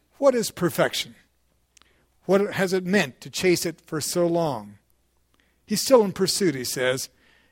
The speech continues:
"If I could figure out how I could have gone back and saved Diane, and how I could have gone back and not had that loss with, in that tournament,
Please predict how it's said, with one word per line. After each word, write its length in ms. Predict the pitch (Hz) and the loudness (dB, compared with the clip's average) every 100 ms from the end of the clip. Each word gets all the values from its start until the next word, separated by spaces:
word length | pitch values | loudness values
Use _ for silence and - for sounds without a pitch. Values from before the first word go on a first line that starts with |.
| _ | _
"If 100 | 170 | -2
I 60 | |
could 180 | 180 170 | 0 0
figure 300 | - 220 202 | -2 4 6
out 140 | 175 139 | 6 6
how 280 | 180 185 | 0 2
I 80 | 170 | 2
could 160 | - 160 | 0 -4
have 160 | 143 | -4
gone 300 | 143 175 165 | 0 0 0
back 360 | 139 175 147 123 | 4 6 6 0
and 140 | 139 | -8
saved 300 | - 180 170 | -4 0 0
Diane, 520 | 160 143 151 139 117 110 _ _ _ _ _ | 2 0 -2 -4 -8 -12 _ _ _ _ _
and 160 | - 117 | -12 -2
how 200 | 156 170 | 0 2
I 120 | 147 | 2
could 200 | - 175 | 0 2
have 240 | 160 127 _ _ _ _ _ _ - 151 | 2 0 _ _ _ _ _ _ -4 4
gone 240 | 196 190 | 4 6
back 320 | 185 196 190 | 6 6 4
and 120 | 143 | -2
not 200 | 165 180 | -2 -2
had 260 | 143 190 185 | 0 0 4
that 160 | 160 143 | 2 2
loss 500 | 160 170 139 - - | 0 0 -2 -8 -8
with, 160 | 131 170 | -8 -8
in 80 | 151 | -4
that 220 | 139 123 | -4 -4
tournament, 400 | 175 180 117 | -6 -6 -6